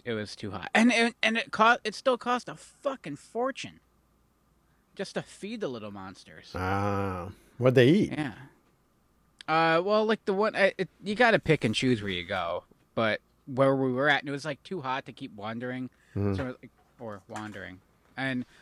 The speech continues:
Speaker 1: like, "All right, I'll get 'em there," and it was, like, the one at the end, and the woman was miserable. It was one of the, like, the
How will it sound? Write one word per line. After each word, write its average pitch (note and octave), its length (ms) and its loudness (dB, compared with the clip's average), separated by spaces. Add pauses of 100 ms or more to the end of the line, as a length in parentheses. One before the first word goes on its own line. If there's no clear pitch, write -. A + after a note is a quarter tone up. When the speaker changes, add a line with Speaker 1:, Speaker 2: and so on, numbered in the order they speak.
(160)
Speaker 1:
like, A2+ 140 -12
"All C#3 60 -2
right, A#2 180 -2
I'll A#2 100 -4
get A#2+ 200 -6
'em G#2 100 -8
there," F#2 160 -8
and A2 100 -8
it A#2+ 40 -6
was, A#2 100 -6
like, B2+ 160 -6
the C3 60 -6
one A#2+ 200 -4
at B2 120 -8
the A2 180 -8
end, G#2+ 260 -6
and G#2+ 280 -12
the A2+ 80 -6
woman A2+ 360 -2
was G2+ 180 -8
miserable. G#2+ 760 -4 (340)
It D#3+ 60 -4
was C3 100 2
one D#3 160 6
of B2+ 60 2
the, A#2+ 80 0
like, A2 140 -4 (160)
the G2 120 -12